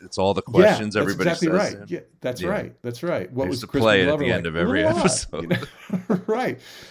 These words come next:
Speaker 2: No, so he's, he, he told me, uh, he was like, you know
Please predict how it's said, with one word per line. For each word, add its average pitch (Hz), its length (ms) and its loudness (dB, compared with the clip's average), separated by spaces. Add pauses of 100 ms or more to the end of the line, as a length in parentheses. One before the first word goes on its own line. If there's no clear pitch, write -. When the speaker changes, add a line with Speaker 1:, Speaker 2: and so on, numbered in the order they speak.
(120)
Speaker 2:
No, 180 280 2
so 190 280 4
he's, 226 420 4 (340)
he, 175 240 0
he 180 160 4
told 175 360 0
me, 123 500 -4
uh, 101 480 0 (120)
he 117 180 -6
was 127 220 -4
like, 110 380 -6 (720)
you 127 100 -4
know 120 480 -2